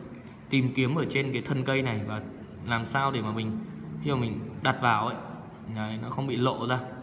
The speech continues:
Và nó phải chạy theo đường vân đá cũng giống như rễ chủ và bên cạnh rễ chủ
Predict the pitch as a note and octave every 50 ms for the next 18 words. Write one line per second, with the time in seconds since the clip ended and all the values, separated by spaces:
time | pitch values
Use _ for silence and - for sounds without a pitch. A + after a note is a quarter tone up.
0 | - - - - - - - - - - - - - - - - - - - -
1 | A#2+ A#2 A#2 A#2 B2 D3+ A#2 - - C3+ A#2+ A2 C3+ C3 B2+ B2+ A#2 G#2+ C3 C3
2 | C3+ C3 B2 A#2 A2 A2+ B2 C#3+ C#3+ - - - D#3+ F3 E3+ D3+ C#3+ B2 C3 C#3+
3 | C#3+ C3+ C3 C3+ C3+ D3 - D3 A#2+ G#2 G#2+ A2 A2 A2 A2+ B2 C3 - C3 B2+
4 | A#2+ B2 C3 C#3+ C#3 - C#3